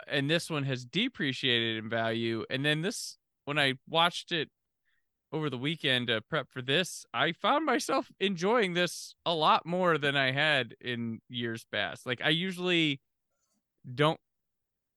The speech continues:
go back to this one, pick this up ve-, very much. And I was finding myself having a,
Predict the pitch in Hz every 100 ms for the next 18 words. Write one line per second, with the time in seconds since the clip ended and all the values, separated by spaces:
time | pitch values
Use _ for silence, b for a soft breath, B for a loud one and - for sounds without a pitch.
0 | _ - 139 - 139 - 320 339 - 349
1 | 349 _ 277 - 247 240 226 - 214 -
2 | - 226 226 240 240 - - - _ -
3 | 156 160 170 156 143 165 156 - 180 175
4 | 165 160 170 151 - - 151 156 139 127